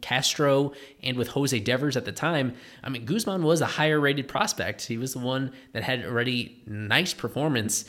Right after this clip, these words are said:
in the mid levels of the minor leagues. He has had ever so brief opportunities at the major league level over the past two years, and,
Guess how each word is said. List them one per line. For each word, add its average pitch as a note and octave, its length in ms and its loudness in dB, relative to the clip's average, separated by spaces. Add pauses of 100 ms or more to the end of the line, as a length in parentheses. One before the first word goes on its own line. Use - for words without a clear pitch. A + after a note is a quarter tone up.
(160)
in B2+ 100 -6
the B2 60 0
mid A#2 220 0
levels A#2 340 0
of A2 80 -4
the G2+ 60 -4
minor G#2+ 240 -2
leagues. E3 420 -2 (1400)
He C3 400 -4
has B2+ 200 -2
had D3 380 -2 (720)
ever D#3+ 240 4
so D#3+ 240 6
brief C#3 320 0
opportunities A2+ 720 -2
at G2+ 80 -2
the G2+ 60 -8
major G#2+ 260 -2
league A2 160 -6
level G#2+ 400 -2 (320)
over B2 160 0
the G#2+ 60 -4
past A2+ 320 -2
two G#2+ 140 -6
years, C#3+ 500 2 (440)
and, A2 420 -4